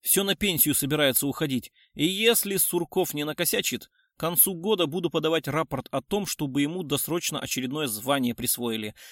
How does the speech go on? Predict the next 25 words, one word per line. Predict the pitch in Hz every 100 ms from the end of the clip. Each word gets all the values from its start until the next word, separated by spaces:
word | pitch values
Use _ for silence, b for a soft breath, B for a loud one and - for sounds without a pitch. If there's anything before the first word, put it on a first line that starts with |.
| B -
а | 208
затем | 233 254 247 b -
на | 151
место | 208 214 147
заместителя | 131 143 - 143 135 127
начну | 123 - 120
подтягивать". | 123 117 - 123 110 104 - _ _ _ _ _ _ _ _ _
"Иван | - 147 175
Петрович, | 160 143 127 110 - - -
избавь | 156 127 117 156 180 -
меня | 170 160 147
от | 135
ваших | 131 147 - 131
семейных | - 127 127 127 -
отношений", | 123 120 117 107 98 131 _ _ _ -
отмахнулся | 196 214 - 123 -
Лев. | 117 101 - _ _ B B B -
"Мне | 131 190
сейчас | 175 180 170 -
некогда | 127 175 185 147 156
его | 147
судьбу | - 135 120 135
обсуждать. | - 120 104 104 B B _
Просто | 127 160 -
скажи, | 151 131 107 107